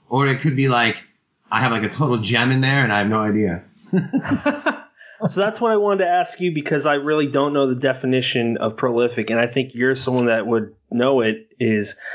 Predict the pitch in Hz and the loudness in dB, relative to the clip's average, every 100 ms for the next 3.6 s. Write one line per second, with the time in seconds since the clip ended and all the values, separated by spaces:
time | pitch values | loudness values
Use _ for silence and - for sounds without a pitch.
0 | - - 120 117 117 156 131 131 156 143 | -14 -6 0 0 2 2 2 2 0 0
1 | - 156 147 151 - 170 170 - 131 127 | 0 0 0 -4 0 -2 0 0 0 0
2 | 127 120 113 - - - - - 131 127 | 0 2 0 -4 -14 -12 -8 -2 0 2
3 | 135 131 127 123 113 107 | 0 0 0 2 0 -4